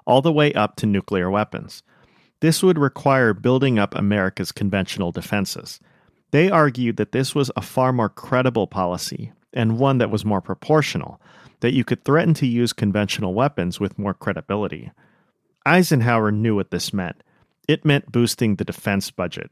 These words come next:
building more tanks, ships, and planes, and building a better army. In November of nineteen fifty-seven, the president's Science Advisory Committee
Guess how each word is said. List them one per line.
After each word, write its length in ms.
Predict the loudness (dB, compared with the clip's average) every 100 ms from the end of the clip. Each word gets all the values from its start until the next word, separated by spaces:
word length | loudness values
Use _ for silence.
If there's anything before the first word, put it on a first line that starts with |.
| -4
building 300 | 0 0 0
more 140 | -2 -4
tanks, 540 | -4 -2 -2 -2 -10 -10
ships, 460 | -6 -2 -2 -4
and 200 | -8 -8
planes, 560 | -6 -2 -2 -4 -14 -12 -6
and 180 | -4
building 380 | 2 2 2 0
a 40 | -2
better 400 | -2 -2 0 -2
army. 440 | -4 -6 -10 -16 _ _ _ _ _ _ _ _
In 140 | 2 4
November 480 | 6 6 4 4 2
of 80 |
nineteen 420 | 2 0 0 -2 -2
fifty-seven, 800 | -2 -4 -10 -4 -2 -4 -12 -20 _ -8
the 100 | -4
president's 540 | 0 0 2 0 0
Science 480 | -4 0 0 0 -2
Advisory 560 | 0 2 0 0 -4
Committee 480 | -4 -10 -10 -12 -16